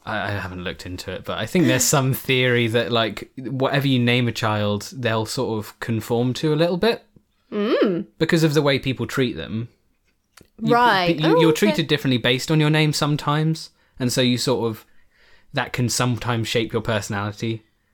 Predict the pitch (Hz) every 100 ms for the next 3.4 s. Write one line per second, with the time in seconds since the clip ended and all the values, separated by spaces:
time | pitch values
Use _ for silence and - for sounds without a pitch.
0 | _ 247 320 262 185 165 294 - 381 294
1 | 302 156 - - - - 370 370 320 262
2 | 220 214 214 208 208 240 208 202 196 196
3 | - 220 185 202